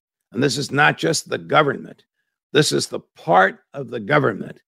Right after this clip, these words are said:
that is the most lawless federal law enforcement. When they show up on your property or at your front door, ask for the warrant. If they don't have it, very politely say,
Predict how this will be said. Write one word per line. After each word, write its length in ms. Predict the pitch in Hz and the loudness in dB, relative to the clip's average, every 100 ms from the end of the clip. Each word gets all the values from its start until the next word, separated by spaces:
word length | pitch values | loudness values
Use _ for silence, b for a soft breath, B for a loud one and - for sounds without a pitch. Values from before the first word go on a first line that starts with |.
| _ _ _ _ | _ _ _ _
that 160 | 123 123 | 2 4
is 260 | 147 139 | 4 2
the 140 | - 127 | 0 2
most 380 | 127 135 - | 4 2 0
lawless 1080 | 87 92 104 127 170 170 104 87 - - - - _ _ _ _ _ | -10 -8 -2 4 6 6 2 -6 -2 -2 -2 -6 _ _ _ _ _
federal 720 | _ - 147 139 143 139 117 _ _ | _ 0 2 2 2 0 -2 _ _
law 240 | 127 127 | 2 4
enforcement. 640 | 117 104 87 82 - - - _ _ _ _ _ | 4 0 -4 -4 -6 -6 -18 _ _ _ _ _
When 140 | 101 113 | -4 2
they 160 | 147 | 4
show 340 | 160 - 165 156 | 4 4 6 8
up 240 | 165 165 | 6 2
on 280 | - 127 123 | -2 0 0
your 160 | 127 | 0
property 640 | 143 - 147 147 156 135 107 | 0 2 4 4 2 -2 0
or 80 | |
at 140 | 127 208 | 0 2
your 160 | 143 | 2
front 380 | 135 131 139 131 | 2 0 0 0
door, 420 | 127 123 123 120 - _ _ _ _ | 0 2 4 2 -2 _ _ _ _
ask 380 | - 156 170 - | 2 4 4 0
for 100 | 170 | -2
the 80 | 151 | -2
warrant. 540 | 135 147 143 107 - - | -2 0 0 0 -6 -14
If 100 | - | -8
they 140 | - 131 | 2 2
don't 180 | 147 | 4
have 280 | 139 139 139 | 4 4 4
it, 100 | 139 | 2
very 260 | - 117 127 | -2 0 0
politely 540 | - 123 131 - - | 0 2 2 2 -4
say, 480 | 120 123 113 131 - | -2 0 2 0 -2